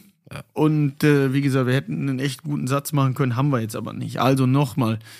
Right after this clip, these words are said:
Speaker 2: ich denke, Holstein Kiel, nochmal, ist eigentlich ein Must-Win-Spiel, wenn du da oben bleiben willst. Ich sag's jetzt jede Woche,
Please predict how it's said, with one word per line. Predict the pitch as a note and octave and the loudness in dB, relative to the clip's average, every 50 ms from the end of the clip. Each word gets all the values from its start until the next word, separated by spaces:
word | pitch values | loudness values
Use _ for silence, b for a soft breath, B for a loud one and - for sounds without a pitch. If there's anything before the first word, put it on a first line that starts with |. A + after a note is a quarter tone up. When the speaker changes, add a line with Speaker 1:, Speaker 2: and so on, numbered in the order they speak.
| B B B B B B B B _ _ | B B B B B B B B _ _
Speaker 2:
ich | - C#3 A#2+ | 0 2 4
denke, | E3+ F3 F3+ D#3+ F3 | 4 4 4 6 6
Holstein | E3 E3 F3+ F3 - - F3+ D#3+ D#3 | 6 6 4 2 2 0 2 2 2
Kiel, | D3 - F#3+ G3 G3 F#3+ | 0 0 2 2 2 2
nochmal, | F3+ D#3 D3+ E3+ F#3 F3+ F#3 F3+ F3+ F3+ | 2 4 4 4 4 4 4 4 2 2
ist | - E3+ D#3 - - - - | 0 0 -2 -2 -2 0 0
eigentlich | D3+ E3 F#3 F#3 F3+ - - E3+ E3 - - | 2 2 2 0 0 2 4 4 4 4 6
ein | D#3+ C#3+ | 6 6
Must-Win-Spiel, | D3+ D#3+ E3 E3 - - D#3+ F#3 F#3 - - - F#3 F3 D#3+ | 6 4 4 2 0 2 2 2 2 0 -2 0 0 2 2
wenn | E3 D#3 | 2 2
du | D3+ D3 | 2 2
da | D3 D3 | 2 2
oben | D#3 D3+ D3+ C#3+ C#3 | 2 2 0 2 2
bleiben | D3 D3 D#3+ F#3 F#3 F3 | 2 4 4 2 2 2
willst. | F#3 G3+ G#3 - - - | 0 0 0 -2 -6 -2
Ich | - C3+ B2 | 0 2 4
sag's | C3+ D#3 D3+ C3 - | 4 4 2 2 0
jetzt | C#3+ C3+ B2+ - | 0 0 0 0
jede | C#3 C#3 E3+ F#3 F#3 D#3 D3+ | 2 4 4 6 4 4 2
Woche, | D#3+ D3+ D#3+ F#3 F#3+ | 0 0 0 0 0